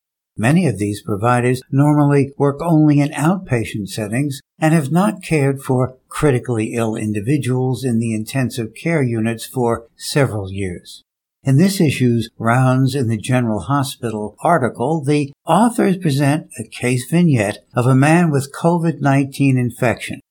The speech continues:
who was intubated, placed on mechanical ventilation, and administered continuous sedation. They also review the epidemiology of this illness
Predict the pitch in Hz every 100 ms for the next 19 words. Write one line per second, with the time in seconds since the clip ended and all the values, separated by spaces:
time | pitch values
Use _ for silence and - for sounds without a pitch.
0 | _ 104 98 98 - - 113 110 104 104
1 | 95 139 170 _ _ - 143 147 147 -
2 | 127 123 107 104 - 135 143 135 135 117
3 | 117 117 113 113 117 - 110 117 - -
4 | 135 139 123 185 190 - 160 156 - _
5 | - 143 131 - 170 165 127 110 104 -
6 | 117 110 107 - - - _ _ _ 107
7 | 101 110 120 - 113 117 113 135 135 139
8 | 139 139 - 143 147 156 156 160 170 196
9 | 139 104 117 95 110 98 127 117 107 98
10 | -